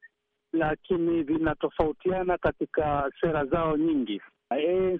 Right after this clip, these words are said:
C anatofautiana kisera na chama cha Julius Malema na chama cha Bwana Zuma, lakini linapokuja suala la ardhi,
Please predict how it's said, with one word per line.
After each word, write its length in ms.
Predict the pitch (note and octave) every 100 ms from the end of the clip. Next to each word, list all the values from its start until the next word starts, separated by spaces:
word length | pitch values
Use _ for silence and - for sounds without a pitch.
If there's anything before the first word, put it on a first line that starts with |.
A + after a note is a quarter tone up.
| -
C 200 | A3 G#3+
anatofautiana 920 | F#3+ F3 E3+ - E3 - F3+ F#3 F3+
kisera 600 | - D#3+ G3 F#3+ F#3 E3+ - _ _ _ -
na 240 | D3+ C#3+
chama 300 | - E3+ D#3+
cha 140 | - C#3
Julius 320 | D3+ D3 C3+ -
Malema 500 | - D#3+ F#3+ F#3 F3
na 160 | D#3 C3+
chama 340 | D#3 C#3+ C#3
cha 140 | - B2+
Bwana 240 | C#3+ B2+
Zuma, 420 | A#2 F#3 G#3 G3 F#3 _ _ _ _ _ -
lakini 500 | D3+ - G3 F#3 E3+
linapokuja 880 | E3+ F3 A3+ - A3+ A3+ G#3+ G3 -
suala 520 | F#3+ F#3+ G3+ F#3+ F#3 E3+
la 240 | D3+ D#3
ardhi, 520 | F3 E3 C#3 A#2 F2